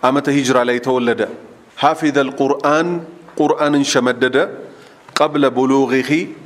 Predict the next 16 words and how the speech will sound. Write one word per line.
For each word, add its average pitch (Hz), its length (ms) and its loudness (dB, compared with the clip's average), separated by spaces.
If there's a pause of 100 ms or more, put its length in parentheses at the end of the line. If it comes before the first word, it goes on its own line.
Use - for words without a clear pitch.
ከመድረሱ 135 600 0
በፊት፣ 131 380 0 (400)
አልዓሽር፣ 127 760 0 (220)
አስር 143 300 0
ዓመት 139 260 -2
ከመድረሱ 127 500 0
በፊት። 120 360 -2 (600)
ወተዓለመ፣ 147 640 0 (380)
ተማረ። 156 380 0 (600)
ዐላ 139 220 2 (120)
ዋሊዲሂ፣ 143 640 0 (540)
በወላጅ 139 480 0
አባቱ 123 420 0
ስር፣ 175 240 0 (680)
አልፊቅሃ 127 540 -2 (680)
አልሐንበሊይ፣ 135 680 0